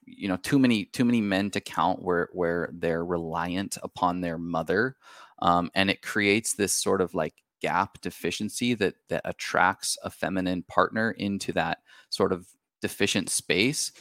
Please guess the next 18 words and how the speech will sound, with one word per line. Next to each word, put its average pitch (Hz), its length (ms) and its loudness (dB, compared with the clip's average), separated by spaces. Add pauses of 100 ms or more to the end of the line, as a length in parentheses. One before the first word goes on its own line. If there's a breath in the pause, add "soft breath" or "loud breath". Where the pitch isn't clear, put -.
(140 loud breath)
And 101 140 -2
what 104 180 6
would 104 120 2
appear 123 500 2
to - 160 -6
be 92 240 -4
collaborative 101 680 2
or 90 80 -2
co-creative 98 840 0
is - 160 -10
really 92 220 -2
codependent. - 720 -4 (340 soft breath)
And - 180 -6
as 120 260 6
people - 340 -4
change, 95 440 -2
because 92 480 -4
newsflash, 92 840 -2